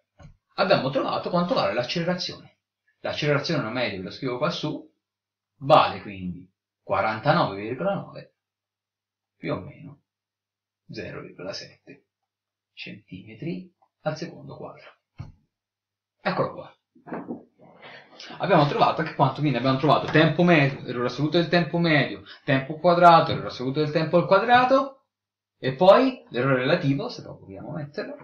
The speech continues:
tanto è una cavolata, l'errore relativo come sarà semplicemente? Eh, zero virgola sette diviso quarantanove virgola nove. Quindi,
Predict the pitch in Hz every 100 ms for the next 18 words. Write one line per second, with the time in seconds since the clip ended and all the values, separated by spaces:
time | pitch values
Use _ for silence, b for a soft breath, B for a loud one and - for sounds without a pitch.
0 | 151 - 107 107 - - 101 110 104 104
1 | 90 87 - 107 120 127 117 135 160 185
2 | 147 104 - 147 151 139 131 160 190 240
3 | - 254 247 _ _ _ _ _ _ _
4 | _ _ - - b b b b _ 123
5 | 123 120 120 175 117 104 131 - - -
6 | - - - _ _ _ 156 - - 135
7 | 117 135 175 147 131 123 - 123 - -
8 | - _ _ _ _ _ _ _ _ _
9 | 127 98